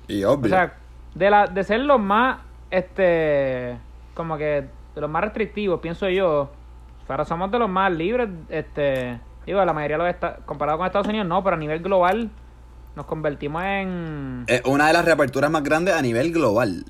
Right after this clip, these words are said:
Speaker 2: Por eso.
Speaker 1: Y estamos hablando que el día antes habían cinco mil y pico de casos y bajó de la nada a mil cua-, al mil cuatrocientos.
Speaker 2: Ah, para colmo, exacto, eso es otra cosa que había que hablar, que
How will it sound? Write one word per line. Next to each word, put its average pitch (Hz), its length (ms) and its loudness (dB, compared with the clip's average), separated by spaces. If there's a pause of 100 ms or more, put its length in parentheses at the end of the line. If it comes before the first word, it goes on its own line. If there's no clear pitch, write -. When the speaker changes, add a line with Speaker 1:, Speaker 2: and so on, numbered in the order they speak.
Speaker 2:
Por 143 180 -2
eso. 143 240 -4 (400)
Speaker 1:
Y 120 80 4
estamos 127 340 4
hablando 170 280 4
que 175 40 2
el 143 100 4
día 143 300 4
antes 196 400 0 (840)
habían 120 300 4
cinco 151 320 2
mil 160 100 2
y 151 40 4
pico 156 200 4
de 160 100 4
casos 190 320 2
y 135 80 2
bajó 104 260 2
de 117 60 4
la 135 80 0
nada 165 360 -2
a - 20 -2
mil 127 180 0
cua-, 156 160 2
al 120 80 2
mil 131 140 0
cuatrocientos. 185 400 4
Speaker 2:
Ah, - 20 4
para 185 240 4
colmo, 170 260 0
exacto, 190 300 0
eso 175 140 -2
es 175 60 2
otra 190 160 0
cosa 190 220 0
que 185 60 0
había 185 160 2
que 185 60 0
hablar, 190 260 -2
que 156 280 0